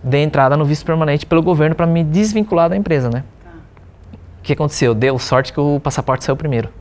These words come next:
Speaker 2: Olha.
Speaker 1: E o passaporte saiu na, a notificação que eu tinha, a concessão,
Speaker 2: É.
Speaker 1: saiu na época das entrevistas da McLaren. Então meio que abriu um, uma luz no final do túnel, sabe?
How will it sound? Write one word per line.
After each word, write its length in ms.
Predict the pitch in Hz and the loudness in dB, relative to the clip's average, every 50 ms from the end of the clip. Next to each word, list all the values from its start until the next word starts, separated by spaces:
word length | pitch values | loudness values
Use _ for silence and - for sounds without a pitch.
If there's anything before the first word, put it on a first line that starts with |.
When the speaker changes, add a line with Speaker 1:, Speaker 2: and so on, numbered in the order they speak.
| - - - | -20 -18 -14
Speaker 2:
Olha. 300 | 226 233 233 226 220 214 - - - - - - | -12 -12 -10 -10 -12 -14 -16 -18 -20 -20 -10 -6
Speaker 1:
E 60 | - 123 | -4 -2
o 40 | |
passaporte 520 | - 143 135 - 151 - - 151 160 160 - | 0 0 0 -2 -2 2 2 2 2 2 0
saiu 540 | - - 165 156 147 156 170 175 139 110 - - - - - - - - - - - - - - | 0 2 2 4 4 4 4 2 2 0 -4 -8 -18 -20 -20 -20 -20 -20 -20 -20 -20 -20 -14 -8
na, 720 | - 123 123 123 123 120 120 120 117 117 113 113 113 110 107 | -2 0 2 4 4 4 4 4 2 2 2 2 0 0 0
a 80 | - 123 | 0 0
notificação 600 | 131 143 143 - - - - 139 - - 160 175 | 2 0 0 -2 -2 -2 -2 -2 -2 0 0 0
que 80 | 180 - | 0 0
eu 60 | 170 | -2
tinha, 480 | - - - 147 139 131 123 110 107 - - | -2 -2 -2 0 0 2 2 0 0 -2 -6
a 80 | 110 | -6
concessão, 680 | - - 127 120 - 123 - - - 135 151 190 262 294 - - | -4 -4 -4 -4 -2 -4 -4 -2 0 0 0 0 -2 -6 -8 -6
Speaker 2:
É. 60 | 226 | -2
Speaker 1:
saiu 280 | 226 208 151 147 151 156 | 0 2 4 4 2 2
na 140 | 156 147 147 | 2 2 2
época 180 | 156 - - | 2 0 -2
das 160 | 170 175 165 175 | -2 0 0 -2
entrevistas 380 | 170 - 165 165 165 - 160 | -2 -2 -2 -4 -4 -4 -4
da 80 | 160 160 | -4 -4
McLaren. 460 | 165 170 - 170 151 123 120 117 117 - - - - - - - - - - - | -4 -2 0 0 2 2 0 -2 -4 -8 -14 -20 -20 -20 -20 -20 -20 -20 -14 -10
Então 180 | - 110 - 131 | -4 0 2 2
meio 140 | 139 147 151 | 2 2 2
que 100 | 143 - | 2 2
abriu 220 | 170 156 147 151 160 | 2 4 4 2 2
um, 360 | 175 180 185 190 190 185 180 | 2 0 0 -2 -2 -4 -2
uma 100 | 175 175 | -2 0
luz 160 | 175 175 170 | 0 0 -2
no 40 | 175 | -2
final 140 | - 175 180 | -2 -2 -2
do 60 | 202 | -2
túnel, 260 | - - 135 113 110 117 - - - - - - - - - _ - - - - | -2 -4 -4 -4 -4 -6 -10 -16 -20 -20 -20 -20 -20 -20 -20 _ -20 -20 -20 -16
sabe? 340 | - - 113 113 120 139 | -8 -2 -2 0 0 -2